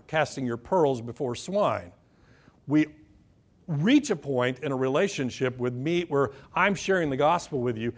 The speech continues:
and you're just throwing it back in my face, and I have to back off and say no. Now, do we still pray for them? Yes.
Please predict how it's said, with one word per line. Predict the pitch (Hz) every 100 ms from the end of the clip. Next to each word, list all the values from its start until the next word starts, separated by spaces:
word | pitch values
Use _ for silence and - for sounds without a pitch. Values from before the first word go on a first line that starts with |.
| - -
and | 139
you're | 143 170
just | 151 139 127 -
throwing | 151 135
it | 127
back | 123 131 -
in | 113
my | 110
face, | 107 156 120 101
and | 120
I | 127
have | 143 127
to |
back | 120 127 117
off | 117 110
and | 113
say | - 117
no. | 117 196 120 76 _ _ _ _ _ _ _ _ _ _ _
Now, | 131 101
do | 98
we | 98
still | - 98
pray | 139 151
for | 160 160
them? | 156 139
Yes. | 107 113 120 - -